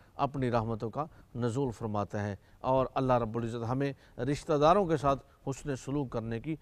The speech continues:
तौफीक अता फरमाए। आज से हम अहद करते हैं इंशाअल्लाह ताला रिश्तेदारों के साथ हुस्न सलूक, मोहब्बत, भलाई और हुस्न अखलाक के साथ पेश आएंगे। कल तक के लिए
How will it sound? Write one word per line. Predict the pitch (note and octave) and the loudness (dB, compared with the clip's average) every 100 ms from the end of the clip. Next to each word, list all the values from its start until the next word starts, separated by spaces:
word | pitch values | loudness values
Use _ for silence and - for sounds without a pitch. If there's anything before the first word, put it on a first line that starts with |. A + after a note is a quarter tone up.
| - - - | -12 -10 -4
तौफीक | B2 F#3 E3+ | -2 -2 0
अता | A#2+ A2+ | 0 0
फरमाए। | A2 A2+ A2+ A2 - - | -2 -2 -4 -4 -8 -4
आज | C3 C#3+ | 2 2
से | - | 2
हम | D3+ | 0
अहद | D3 E3+ F#3 | 4 4 2
करते | E3 C3+ D3 | 0 0 0
हैं | |
इंशाअल्लाह | C#3 B2 B2 A#2+ | -2 -2 0 0
ताला | A2+ A2+ A#2 - - B2 | 0 0 -2 -4 -12 -6
रिश्तेदारों | B2+ - C3 C3 D#3+ | -4 -2 2 4 4
के | D3+ | 2
साथ | C#3+ E3+ D#3+ - - | 2 2 0 -10 -8
हुस्न | C#3 - D3 | -6 -2 -2
सलूक, | - C#3 D#3+ F3 - - | 0 2 2 2 -4 -6
मोहब्बत, | B2+ B2+ D3+ D#3+ F3 - - | 0 4 6 6 6 2 -8
भलाई | A2 C3 C#3 E3+ F#3+ - - | 2 8 10 8 6 -4 -12
और | - C#3 | 0 2
हुस्न | B2+ - C#3+ | 2 0 -2
अखलाक | C3 B2+ C3 B2+ | -2 0 0 0
के | A#2 | -6
साथ | A2+ G#2 | -6 -8
पेश | - G#2+ - | -6 -6 -4
आएंगे। | A2+ A2+ A#2 - - - | -6 -6 -8 -12 -20 -2
कल | C3+ C#3 | 2 4
तक | D3 C3 | 2 2
के | C#3 | 0
लिए | C3 C3 | 0 -2